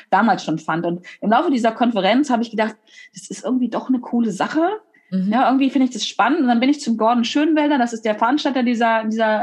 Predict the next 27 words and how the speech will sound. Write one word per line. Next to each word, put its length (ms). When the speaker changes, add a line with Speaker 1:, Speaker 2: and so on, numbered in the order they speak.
Speaker 1:
ähm, 400
Konferenz, 500
hingegangen 640
und 60
habe 100
gesagt, 180
„Du, 160
ich 60
glaub, 120
das 100
ist 100
ganz 200
cool. 200
Ich 80
würd 120
das 200
auch 120
machen, 220
aber 120
ich 100
habe 100
ja 80
keinen 280
Namen 440
für 120
den 140
Podcast.“ 800